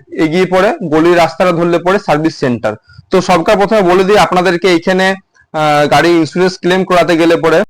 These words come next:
কি কি ডকুমেন্টস লাগছে। যার নামে গাড়ি আছে তার আধার কার্ড, প্যান কার্ড, ব্যাংকের বই, গাড়ির ব্লু বুক এবং গাড়ির ইন্স্যুরেন্স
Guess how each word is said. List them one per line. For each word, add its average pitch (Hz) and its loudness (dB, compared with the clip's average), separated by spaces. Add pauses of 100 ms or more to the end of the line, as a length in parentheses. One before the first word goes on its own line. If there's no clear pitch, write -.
(100)
কি 220 -10
কি 240 -2
ডকুমেন্টস 202 0
লাগছে। 127 -2 (720)
যার 190 0
নামে 208 2
গাড়ি 190 2
আছে 202 0 (460)
তার 170 2
আধার 175 0
কার্ড, 180 2 (140)
প্যান 165 2
কার্ড, 170 2 (680)
ব্যাংকের 160 2
বই, 175 2 (480)
গাড়ির 165 2
ব্লু 175 2
বুক 196 -2 (280)
এবং 214 -2 (920)
গাড়ির 165 0
ইন্স্যুরেন্স 190 -2